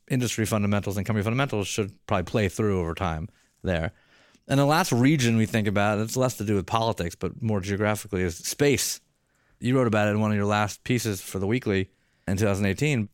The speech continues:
Richard Branson's Virgin Galactic had a successful launch to space to close the year. We think that's an interesting area. There are revenue-driven businesses in space right now, both commercially and for the consumer. And, uh, I think you'll see in two thousand nineteen and twenty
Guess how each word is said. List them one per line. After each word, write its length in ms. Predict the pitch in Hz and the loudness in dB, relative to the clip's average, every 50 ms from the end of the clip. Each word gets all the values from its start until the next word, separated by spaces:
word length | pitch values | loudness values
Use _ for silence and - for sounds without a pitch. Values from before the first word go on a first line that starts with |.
| _ - | _ -2
Richard 300 | 117 123 120 - 123 104 | -2 -2 0 0 -2 0
Branson's 380 | 107 104 110 120 107 117 101 87 | 2 2 2 2 0 -2 -2 -2
Virgin 360 | 92 110 113 117 110 110 101 | 0 2 2 2 2 0 0
Galactic 540 | 101 98 104 120 143 - - 95 92 - - | 2 2 0 0 0 -2 -2 -2 -2 -2 -2
had 140 | 104 101 | -4 -4
a 40 | 95 | -4
successful 500 | 92 - 90 - - 110 107 - - 104 | -6 -10 -6 -4 -4 -4 -4 -4 -4 -4
launch 240 | 101 101 101 98 - | -2 -2 -2 -2 -4
to 100 | - 98 | -6 -6
space 440 | - - 156 185 180 - - - - _ _ - | -4 -2 0 0 0 -2 -4 -10 -20 _ _ -12
to 100 | - - | -10 -6
close 300 | - 113 98 101 90 92 | -2 -2 0 0 -2 -2
the 80 | 101 101 | -2 -2
year. 240 | - - 156 123 - _ _ _ _ _ _ _ _ _ _ _ _ - | -2 -2 -4 -6 -10 _ _ _ _ _ _ _ _ _ _ _ _ -6
We 100 | 120 127 | -4 -2
think 120 | 139 147 | 0 0
that's 140 | 113 98 - | 0 0 0
an 80 | 113 110 | -2 -2
interesting 320 | 101 - - - 101 101 | -2 -4 -2 -2 0 2
area. 360 | 104 107 139 135 101 90 87 - _ _ _ _ - | 2 2 2 0 -2 -2 -6 -10 _ _ _ _ -2
There 100 | - 131 | 0 2
are 80 | 135 120 | 2 4
revenue-driven 720 | 104 117 120 131 127 131 117 113 104 113 117 113 117 107 | 4 4 2 2 2 2 2 2 2 0 0 2 2 2
businesses 560 | 110 120 127 139 127 - 92 87 87 87 90 | 0 0 0 -2 -2 -2 -2 0 0 0 -2
in 200 | - 104 104 101 95 | -2 -2 -2 -4 -4
space 340 | - - 110 113 120 - | -2 0 0 0 0 -2
right 100 | - 90 | -4 -2
now, 160 | 92 92 87 85 | -2 -2 -2 -2
both 320 | 95 101 98 95 - - | -2 -2 -4 -4 -6 -8
commercially 560 | - - 98 98 98 98 - - 104 92 90 | -6 -4 -2 0 -2 -2 -2 -4 -6 -4 -4
and 260 | 87 95 92 90 87 | -2 -2 -4 -4 -4
for 100 | - - | -4 -6
the 80 | 87 90 | -6 -6
consumer. 500 | - 90 82 - 123 127 127 107 - - _ _ _ _ _ _ _ _ _ _ _ _ | -6 -8 -6 -4 -4 -4 -4 -6 -8 -10 _ _ _ _ _ _ _ _ _ _ _ _
And, 360 | - 113 110 101 98 95 92 92 | -4 -2 0 0 0 0 0 0
uh, 80 | 87 73 | 0 0
I 100 | 98 92 | 0 -2
think 240 | - 113 98 - | -2 -4 -4 -4
you'll 180 | 98 98 98 92 | -2 -2 -2 -2
see 320 | - - - 113 113 110 | -4 -4 -2 -2 0 -2
in 80 | 98 92 | -2 -2
two 80 | - 104 | -2 -2
thousand 180 | 95 90 95 | -2 -2 -2
nineteen 540 | 92 92 95 98 - 104 98 98 90 90 - | -2 -4 -2 -2 -4 -4 -4 -4 -4 -6 -8
and 200 | - 95 95 90 | -8 -8 -8 -8
twenty 440 | - - - 113 135 127 101 92 - | -8 -8 -6 -6 -4 -4 -4 -6 -6